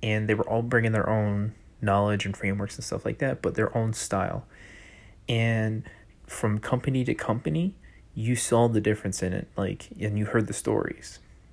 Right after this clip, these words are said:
Like, we were actually treated like how you would be treated out in,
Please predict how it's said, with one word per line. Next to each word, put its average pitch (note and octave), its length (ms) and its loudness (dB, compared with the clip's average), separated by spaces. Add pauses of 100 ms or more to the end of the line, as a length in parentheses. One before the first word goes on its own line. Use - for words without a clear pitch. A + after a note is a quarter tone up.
(120)
Like, F2+ 260 -2
we A2+ 160 4
were C3 120 6
actually A#2+ 240 2
treated A2+ 360 2
like G#2 400 0 (480)
how - 160 0
you A2 180 4
would A2+ 180 6
be A2 120 0
treated G#2+ 340 0
out G2+ 320 0
in, G2 440 -2